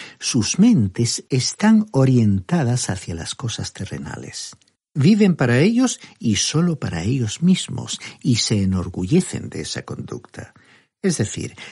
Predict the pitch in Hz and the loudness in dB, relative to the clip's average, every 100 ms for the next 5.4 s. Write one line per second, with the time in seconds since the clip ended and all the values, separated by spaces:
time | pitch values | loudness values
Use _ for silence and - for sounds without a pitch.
0 | - 139 - 233 202 104 92 95 98 185 | -8 -6 -2 2 2 2 -2 -2 2 2
1 | 202 208 - - 110 107 107 95 95 117 | 0 -2 -4 0 0 0 -2 -2 0 0
2 | 139 98 104 98 92 80 76 - - - | 0 0 -4 -4 -8 -10 -12 -12 -14 -14
3 | - - _ _ _ _ - - - - | -16 -18 _ _ _ _ -20 -20 -12 -4
4 | 139 151 233 214 107 131 - 95 87 82 | -2 0 -2 0 0 -2 -2 -4 -4 -6
5 | 87 131 117 | -2 0 0